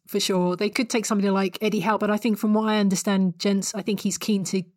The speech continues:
get back into, into the Premier League. It could be the right job for Frank, actually, in terms of just keeping his foot within the game. The one thing I wouldn't want for him is to be out, out of the game for a long period of time, because he is a, a talented coach. It's just finding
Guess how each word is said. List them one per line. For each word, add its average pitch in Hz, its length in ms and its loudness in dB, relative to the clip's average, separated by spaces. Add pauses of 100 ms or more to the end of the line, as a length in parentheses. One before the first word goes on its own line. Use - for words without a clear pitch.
(220)
get 190 140 -2
back - 180 -6
into, 190 260 -4
into 196 280 -2
the 180 80 -6
Premier 190 320 0
League. 196 380 0 (840)
It - 80 -10
could 523 120 -4
be 440 60 4
the 233 120 4
right 208 320 0 (140)
job 277 220 0
for 262 540 0
Frank, 202 380 -2
actually, 214 640 0 (440)
in 247 200 2
terms 254 580 2 (140)
of 240 380 2
just - 320 -4
keeping 254 320 2
his 240 180 2
foot - 440 -4 (160)
within 233 520 2
the 220 80 -4
game. 262 320 2
The 233 80 2
one 262 180 2
thing 254 80 0
I 226 60 2
wouldn't 233 240 2
want 208 200 0
for 220 100 -2
him 202 120 2
is 202 120 0
to 220 100 -6
be 214 120 0
out, 202 280 -2 (160)
out 220 120 2
of 208 60 -2
the 202 60 -2
game 208 200 -2
for 202 140 -2
a - 20 2
long 202 240 2
period 196 300 0
of 185 80 2
time, 196 380 0
because 190 240 -2
he 202 180 0
is 202 140 0
a, 214 300 -2
a 226 40 -4
talented 202 560 -4
coach. 208 300 -2
It's - 80 -10
just - 180 -6
finding 202 560 2